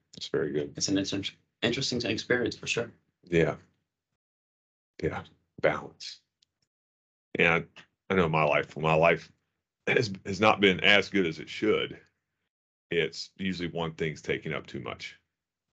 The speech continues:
Speaker 1: time, effort, energy, all those things.
Speaker 2: And reflection on that's good.
Speaker 1: Mm-hmm.
Speaker 2: You know, people need to look at themselves and identify where that is. You know, for me personally,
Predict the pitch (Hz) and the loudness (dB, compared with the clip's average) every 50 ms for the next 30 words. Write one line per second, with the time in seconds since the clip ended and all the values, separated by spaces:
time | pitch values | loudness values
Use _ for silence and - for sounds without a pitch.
0 | _ _ _ _ _ _ _ _ - 80 62 55 53 60 _ - _ _ _ - | _ _ _ _ _ _ _ _ -10 -8 -8 -8 -10 -12 _ -20 _ _ _ -6
1 | - - - 73 65 - - - _ _ _ _ - 78 71 71 71 73 69 69 | -6 -4 -2 -4 -6 -6 -8 -16 _ _ _ _ -8 -8 -8 -6 -8 -8 -6 -6
2 | 69 - 92 _ _ _ _ _ _ _ _ _ _ _ _ _ _ _ _ _ | -8 -10 -12 _ _ _ _ _ _ _ _ _ _ _ _ _ _ _ _ _
3 | _ - 76 73 62 67 65 - - 52 55 57 - - - - _ _ _ _ | _ 2 2 2 2 0 -6 -6 -6 -8 -10 -10 -10 -14 -20 -20 _ _ _ _
4 | _ _ _ _ _ _ 135 147 165 165 175 - 196 214 226 - - 196 185 170 | _ _ _ _ _ _ -2 -2 -2 -2 -2 -2 -2 -2 0 -2 -4 0 0 0
5 | 160 165 175 180 - - 170 175 202 - - - _ _ _ _ - 73 73 - | 0 0 -2 -4 -2 0 2 2 2 0 -4 -10 _ _ _ _ -14 -12 -10 -10
6 | 71 - - - 101 120 147 160 160 - _ - - - - 151 131 107 107 120 | -12 -12 -8 -6 -2 0 0 -2 -2 -8 _ -4 -4 -2 0 0 0 2 0 0
7 | 123 143 - 135 120 107 107 143 156 151 151 147 143 - - 101 95 92 92 101 | 0 -2 -4 -2 0 0 0 0 -2 -4 -2 -4 -4 0 0 0 0 0 -2 -4
8 | 101 101 104 104 101 104 98 104 107 - 98 98 92 90 90 92 90 92 95 95 | -4 -2 -2 -4 -2 -2 -4 -4 -2 -2 -2 -2 -2 -2 -4 -4 -2 -2 -4 -4
9 | 92 87 87 87 85 - - - - - - 95 92 90 - - 107 104 113 131 | -4 -4 -4 -4 -4 -4 -4 -6 -10 -8 -6 -6 -6 -4 -4 -4 -2 0 0 -2
10 | 135 - 101 107 - - 113 107 101 92 95 | 0 0 -2 -2 0 -2 -4 -4 -4 -4 -8